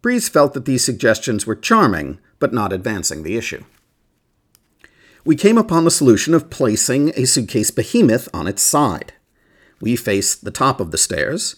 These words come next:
and preceded the massive case by a few steps backward down the stairs.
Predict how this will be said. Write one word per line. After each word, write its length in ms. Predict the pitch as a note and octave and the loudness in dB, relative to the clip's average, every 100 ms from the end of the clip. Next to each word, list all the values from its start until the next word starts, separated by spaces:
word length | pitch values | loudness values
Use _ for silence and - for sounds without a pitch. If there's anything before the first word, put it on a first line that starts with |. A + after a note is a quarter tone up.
| _ _ - | _ _ -4
and 140 | A#3+ | 0
preceded 480 | A3 - G#3+ F3+ F#3 | 2 4 4 4 6
the 60 | |
massive 440 | D#3+ A#2 A2+ A#2+ A#2 | 6 4 2 -2 -4
case 280 | A2 F2 - | -4 -4 -2
by 180 | G#2 | -2
a 40 | A#2 | -2
few 260 | - F#2 | -4 -4
steps 360 | - - E2+ - | -4 -2 -4 -6
backward 440 | - - - E3 | -6 -6 -4 -2
down 260 | A#3 A#3 C#3+ | 2 4 2
the 60 | F#2+ | 0
stairs. 520 | - - - - | -4 -8 -10 -16